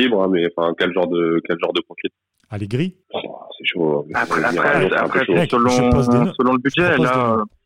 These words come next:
Speaker 2: Je propose des noms. C'est tout.
Speaker 3: Ouais, je peux, je peux proposer un Pochettino aussi, mais est-ce que c'est faisable ? Je suis pas sûr, tu vois.
Speaker 1: Ouais, il va, il va venir, tu,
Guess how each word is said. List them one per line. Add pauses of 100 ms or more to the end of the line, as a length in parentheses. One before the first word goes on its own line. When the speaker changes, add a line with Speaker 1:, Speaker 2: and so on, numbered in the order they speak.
(140)
Speaker 2:
Je
propose
des
noms. (640)
C'est
tout.
Speaker 3:
Ouais,
je
peux,
je
peux
proposer
un (100)
Pochettino
aussi,
mais
est-ce
que
c'est
faisable ?
Je
suis
pas
sûr,
tu
vois.
Speaker 1:
Ouais,
il
va,
il
va
venir,
tu,